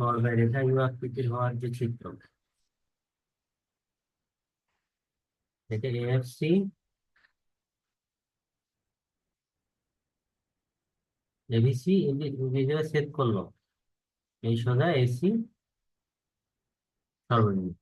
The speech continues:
এরকম একটা চিত্র দিয়ে তারপরে এই যে এটা তোমার এ-, এই প্রশ্নটার অ্যান্সার করতে হবে। তাহলে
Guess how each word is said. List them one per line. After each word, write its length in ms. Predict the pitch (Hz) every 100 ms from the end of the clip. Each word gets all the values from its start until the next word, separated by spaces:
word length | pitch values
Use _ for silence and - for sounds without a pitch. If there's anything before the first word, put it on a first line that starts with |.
| _ _ _ _ _ _ _ _ _ _ _ _ _ _ -
এরকম 280 | 135 139 139
একটা 140 | 135 135
চিত্র 240 | 151 151 147 147
দিয়ে 140 | 175 208 151
তারপরে 280 | 139 139 139
এই 60 | 135
যে 80 | 135 127 127 - _ _ _ _ _ _ _ _
এটা 220 | 131 123 131 127
তোমার 200 | 123 120 120
এ-, 100 | 120 -
এই 80 | 135 131
প্রশ্নটার 360 | 131 - 123
অ্যান্সার 320 | 120 110 147 175 _ _ _ _ _ _ _ _ _
করতে 200 | 113 117 87
হবে। 160 | 82 80 _ _ _ _ _ _ _ _ _ _ _ _ _ _ _ _ _ _ _ _
তাহলে 180 | 131 135